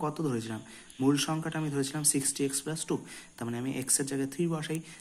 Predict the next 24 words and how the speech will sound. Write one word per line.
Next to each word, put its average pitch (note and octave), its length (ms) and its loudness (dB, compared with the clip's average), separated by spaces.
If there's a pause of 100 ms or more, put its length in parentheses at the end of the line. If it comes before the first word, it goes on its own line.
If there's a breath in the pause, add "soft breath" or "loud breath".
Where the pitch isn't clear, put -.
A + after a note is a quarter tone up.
তার A#2 120 -8
মানে A#2 160 -2
সিক্সটি C#3 320 -2
এক্স C#3+ 160 -4
প্লাস C3+ 220 0
টু D3 40 -2 (100)
মানে F#3 120 0 (520 loud breath)
সিক্সটি E3 340 0
গুণ A#2 100 -4 (100)
থ্রি A#2 100 -2 (360 loud breath)
প্লাস C3 220 -2 (300)
টু, D#3 80 0 (540)
তিন B2 200 -4
ছয় B2+ 140 -4
আটে B2 180 -8
একশো A#2 240 -8
আশি - 200 -4
প্লাস F3 200 -4
টু, D3+ 80 -2 (400 loud breath)
একশো - 220 -6 (360 loud breath)
বিরাশি C3 360 2
আমার D#3 180 -2
answer। G#2+ 340 -2 (2500 loud breath)
নেক্সট D#3 180 4